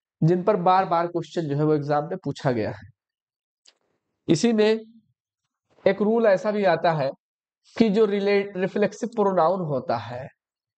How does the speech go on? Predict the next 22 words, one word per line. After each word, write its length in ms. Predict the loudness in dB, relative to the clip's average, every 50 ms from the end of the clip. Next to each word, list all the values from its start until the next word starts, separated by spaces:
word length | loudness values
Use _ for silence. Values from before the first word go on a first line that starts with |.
| _ -2 0
रिफ्लेक्सिव 640 | 0 0 0 0 0 0 0 0 -4 -10 -10 -6
प्रोनाउन 420 | -2 -2 0 2 2 2 0 0 -2
जिसको 220 | -4 -4 -2 -2
हम 120 | -4 -2 -2
पिछले 260 | -6 -4 -2 0 0
लेक्चर 300 | 0 0 0 -2 -2 0
में, 140 | -2 -4 -4 -6 -16 _ _ -4
उसके 220 | -4 0 0 0 2
पहले 200 | 2 2 4 4
वाले 140 | 2 2
लेक्चर 220 | 0 -4 -4 -2 -4
में 100 | -2 -2
बताए 300 | -2 0 2 2 0 0
भी 140 | -2 -4 -10
थे, 180 | -8 -10 -10 -10 _ _ _ _ _ _ _ -4 -4 -4 -4 -4 _ _ _ -10 0 2 2
रिफ्लेक्सिव 480 | 2 2 0 -2 -4 -4 -2 -6 -6
प्रोनाउन 560 | -6 -2 -2 -2 0 0 0 0 -2 -2 -6 -10 _ _ _ _ _ _ _ _ -20 _ _ _ _ _ _ _ _ _ _ _ _ -2 0
जो 140 | 2 2 4
है 440 | 2 2 2 0 -2 -6 -10 _ _ _ _ _ _ _ _ _ _ _ _ _ _ _ 0 2
is 120 | 2 2
not 500 | 2 -2 0 2 2 4 4 2 2 0 0
used, 540 | -4 -4 -2 0 0 0 0 -2 -4 -6